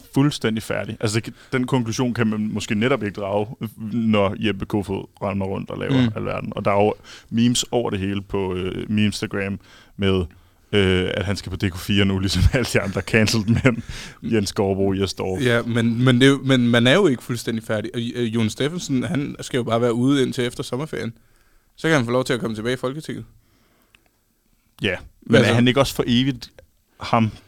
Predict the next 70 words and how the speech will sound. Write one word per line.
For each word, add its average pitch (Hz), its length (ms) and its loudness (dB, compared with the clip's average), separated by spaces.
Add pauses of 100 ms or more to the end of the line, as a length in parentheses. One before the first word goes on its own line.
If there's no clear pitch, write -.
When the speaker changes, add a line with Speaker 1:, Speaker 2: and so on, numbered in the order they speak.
(400)
Speaker 1:
der 107 100 0
gjorde 104 340 2
det 98 80 -6
der? 101 80 -4
Altså, 120 280 0 (280)
forstår 123 200 2
du, 123 60 6
hvad 117 80 6
jeg 110 60 2
mener? 113 200 0
Han, 110 140 2
han 110 220 2
har 110 100 0
jo 127 60 -2
stadig 120 260 0
det 110 100 -12
der 104 100 0
label. 101 480 -4
Har 120 180 2
han 120 140 2
ikke 120 200 -2
også 113 260 0 (500)
i 120 60 -2
højere 110 300 4
grad 113 200 0
det 104 120 0
her 104 60 4
label, 101 340 -2
fordi 131 520 -6 (360)
vi - 80 -8
kultiverer 110 500 0
den 113 140 -4
her 101 100 -2
cancel-kultur 107 720 -4
på 101 120 -4
internettet? 104 420 -6 (240)
Altså, 107 180 -2 (300)
der 120 60 2
Speaker 2:
Jeg 131 100 6
Speaker 1:
var 101 60 6
Speaker 2:
ved 131 60 6
Speaker 1:
vel 120 80 4
Speaker 2:
bare 123 100 8
Speaker 1:
ikke 120 100 0
Speaker 2:
ikke, - 0 -
om 120 60 2
jeg 117 100 0
synes, 113 200 -6
i 110 60 -2
hans 110 220 -6
tilfælde, 110 480 -6
at 104 100 -12
det 98 60 -10
er 98 40 -12
et - 20 -18
problem. 104 380 -12 (680)
Speaker 1:
Nej, 104 160 6
det 127 140 0
kan 143 80 4
man 110 100 4
sige, 107 200 0
men, 104 200 0
men 101 200 -4
jeg 107 100 -2
mener, 107 220 0
jeg 104 140 -4
tænker 110 240 -4
mere 107 180 2
som 117 140 -4
sådan 104 360 -4